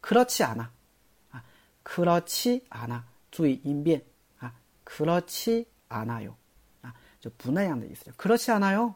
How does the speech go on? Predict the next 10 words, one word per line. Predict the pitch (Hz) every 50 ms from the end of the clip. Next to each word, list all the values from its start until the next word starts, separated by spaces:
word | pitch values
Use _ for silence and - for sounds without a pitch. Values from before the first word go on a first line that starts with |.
| _ _ -
不那样的。사실 | 143 147 165 175 165 151 139 - 117 - _ _ _ _ _ _ _ _ - - - _ - - - 269 262 - 269 262 254 247
그렇지 | 254 - - 196 202 196 - -
않아요. | 160 139 139 131 123 123 135 147 156 151 - _ _ _
事实上不是那样子的。哎，这个整个句子就这样。好，再来听我读一遍。첫인상은 | - - - 185 156 151 139 175 160 143 123 - 120 127 127 127 123 113 101 - - - - _ _ _ _ _ _ _ _ _ _ _ _ _ _ _ _ _ _ _ _ _ _ - - 202 - _ - - 123 117 123 120 - - - 120 120 131 - 220 196 139 101 98 - - - _ _ _ _ _ _ _ _ _ _ _ _ - - - - - - - 139 135 127 - 139 131 127 131 135 143 151 139 - - _ _ _ _ _ _ _ _ - - - - - - - - _ _ - - - 294 294 311 294 294 277 277 262 254 240 240
좀 | 226 226 214 208
차가워 | - - 294 269 277 277 277
보였는데 | 233 226 214 202 196 180 160 151 131 127 120 127 135
사실 | - 208 202 185 208 202
그렇지 | 202 - - 170 175 175 - -
않아요. | 156 120 117 110 107 113 117